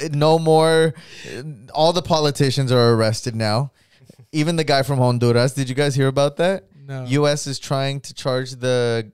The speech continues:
Speaker 1: uh, Honduran president. Uh, he just stepped down, or he, like, like, I guess his term ended. And the U S is going full blast, like, trying to get this guy 'cause he was in some drug trafficking
Speaker 2: Damn.
Speaker 1: deals and shit. Mm.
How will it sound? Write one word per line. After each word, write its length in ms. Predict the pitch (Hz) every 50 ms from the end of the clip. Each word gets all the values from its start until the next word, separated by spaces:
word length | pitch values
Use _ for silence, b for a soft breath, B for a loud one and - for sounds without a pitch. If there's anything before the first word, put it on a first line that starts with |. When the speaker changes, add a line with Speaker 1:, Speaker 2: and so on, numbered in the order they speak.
| _ _
Speaker 1:
uh, 180 | - 95 117 113 - - -
Honduran 500 | - 127 127 117 120 120 131 135 131 131
president. 560 | - - 127 123 127 143 160 160 175 180 - - _ _ _ _ _ _ _ _ _ _ _ -
Uh, 220 | - 120 117 98
he 200 | 117 104 127 143
just 400 | 139 113 101 107 123 127 131 131
stepped 300 | - - - 135 120 110
down, 340 | 101 117 107 110 127 139 143
or 200 | 123 113 113 113
he, 340 | 107 110 117 117 117 110 110
like, 240 | 107 107 104 101 - _ _ _ _ _ 50 _ _ _ _ _ _ _ _ _ _ _ _ -
like, 200 | 85 98 98 107
I 80 | 107
guess 220 | 101 104 104 107 -
his 180 | 113 107 101
term 380 | - - - - 107 110 120 123
ended. 380 | 127 131 143 147 170 190 196 185 b b b b b b b b b b b _ _ _ -
And 400 | 139 135 131 127 127 123 117 113
the 120 | 110 127
U 220 | 120 120 123 120 120
S 120 | 117 113
is 140 | 117 117 110
going 240 | 117 113 104 101 104
full 340 | - - - 123 117 113
blast, 480 | 107 104 107 101 98 95 92 95 - -
like, 160 | 107 101 95
trying 180 | - - 110 101
to 60 | 104
get 200 | 101 104 101 98
this 160 | - 104 101 -
guy 160 | 104 101 101
'cause 180 | - 117 104
he 80 | 107 110
was 200 | 104 104 107 104
in 360 | 107 104 104 101 101 104 104 101
some 220 | - - - 107 104
drug 340 | - _ 113 113 107 104 98
trafficking 760 | - - 101 101 104 110 107 - - 104 101 - 101 101 104 - - _ _ _ _ _ _
Speaker 2:
Damn. 220 | 135 127 127 123
Speaker 1:
deals 320 | 120 120 113 110 110 110 110
and 160 | 110 110 -
shit. 380 | - - 107 101 101 - - _ _ _ 113
Mm. 240 | 120 117 110 110